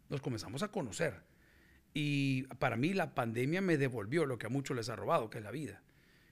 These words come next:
Eh, ahora para mí es un privilegio, yo se lo dije a ellos,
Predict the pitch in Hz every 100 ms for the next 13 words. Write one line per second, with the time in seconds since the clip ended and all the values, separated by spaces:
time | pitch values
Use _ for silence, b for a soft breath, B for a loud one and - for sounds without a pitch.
0 | b 123 117 107 107 107 104 98 _ -
1 | 127 139 151 147 131 139 135 143 147 143
2 | 139 139 139 165 135 131 135 131 123 127
3 | 131 226 -